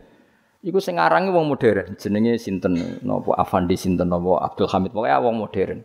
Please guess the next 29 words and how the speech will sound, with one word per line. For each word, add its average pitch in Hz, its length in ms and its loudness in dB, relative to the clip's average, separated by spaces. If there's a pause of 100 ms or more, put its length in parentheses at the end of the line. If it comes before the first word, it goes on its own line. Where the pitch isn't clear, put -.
(680)
Iku 214 160 0
ning 220 160 2
kitab 214 240 2
tauhid 214 320 2
itu 262 240 -6
digambar. 120 480 -2 (1500)
"Hadhihi 120 640 2
nuqtatul 120 520 0
wujud," - 360 -2
terus - 160 -2
ana 143 160 4
titik 135 320 0
sitok. - 480 -4
Terus - 160 -2
ning 165 160 -4
kono 180 200 2
ana 180 200 2
titik 170 320 0
pirang-pirang, 135 560 0
tetep 127 320 0
nisbatu 117 760 0
kullin 110 360 2
nuqat, 107 320 0
semua 117 280 0
titik 113 240 0
ini 117 200 0
nisbatnya 139 520 0
tetep - 280 -2 (800)
ilal 107 400 2